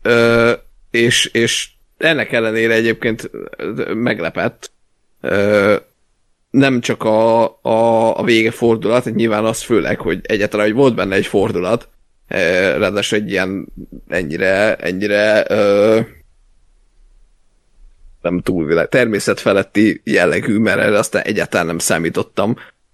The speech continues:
Ö, viszont, viszont nekem ez egy picit, picit, ö, nem is azt mondom, hogy hirtelen jött, de hogy valahogy,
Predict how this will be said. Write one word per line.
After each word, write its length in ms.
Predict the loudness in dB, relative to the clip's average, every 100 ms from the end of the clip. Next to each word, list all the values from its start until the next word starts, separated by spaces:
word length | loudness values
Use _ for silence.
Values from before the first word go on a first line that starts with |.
| _ _ _ _
Ö, 540 | -2 2 4 4 4 0 _ -20 -20 -20 _ _ -20 -20 -20 -20 -20 -20 -20 -20 _
viszont, 540 | -2 0 0 0 -2
viszont 320 | -4 0 0
nekem 260 | 0 0 0
ez 100 | 2
egy 140 | 0
picit, 520 | 2 2 2 -2 -8 _ _
picit, 440 | -2 2 -2 0
ö, 360 | 2 4 6 4 2 -8 _ _
nem 180 | -2 0
is 120 | 2
azt 120 | 0
mondom, 180 | 2 0
hogy 100 | 0
hirtelen 560 | 2 0 2 0 2 4
jött, 440 | 4 2 -2 -20 _ _ _ _ _ _ _ _ _ _ _ -4
de 120 | 2
hogy 140 | 4 4
valahogy, 460 | 4 4 4 2